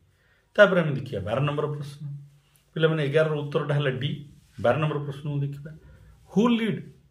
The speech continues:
ନୀଳଗିରି ପ୍ରଜାମଣ୍ଡଳ movement? ନୀଳଗିରି ପ୍ରଜାମଣ୍ଡଳ ମୁଭମେଣ୍ଟର lead କିଏ କରିଥିଲା? ପିଲାମାନେ ମନେ ରଖନ୍ତୁ, president ପଚାରିନି,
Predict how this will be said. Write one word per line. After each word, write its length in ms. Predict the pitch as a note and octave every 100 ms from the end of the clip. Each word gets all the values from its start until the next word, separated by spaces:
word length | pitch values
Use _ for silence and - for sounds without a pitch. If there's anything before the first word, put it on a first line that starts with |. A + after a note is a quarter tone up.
| -
ନୀଳଗିରି 480 | B2 F3 G#3 G3+ G3
ପ୍ରଜାମଣ୍ଡଳ 640 | A2+ G2+ A2+ G#2+ F#2+ F#2+
movement? 440 | F2 D#2 F2 - - - - _ - - -
ନୀଳଗିରି 440 | C3 G#3 C4 B3
ପ୍ରଜାମଣ୍ଡଳ 600 | B3 B2+ B2+ E3+ F3 F3 F3
ମୁଭମେଣ୍ଟର 460 | D#3+ D#3 D3+ D3 D3 A#2 A#2+
lead 240 | E3 F3 -
କିଏ 180 | A#2+
କରିଥିଲା? 460 | G#2+ F#2+ - - - - _ _ _
ପିଲାମାନେ 280 | C3+ C3 C3+
ମନେ 200 | B2+ C3
ରଖନ୍ତୁ, 320 | C3 - A#2 G#2+
president 480 | A2+ A2 B2+ B2+
ପଚାରିନି, 540 | A2+ A2 - F2+ E2+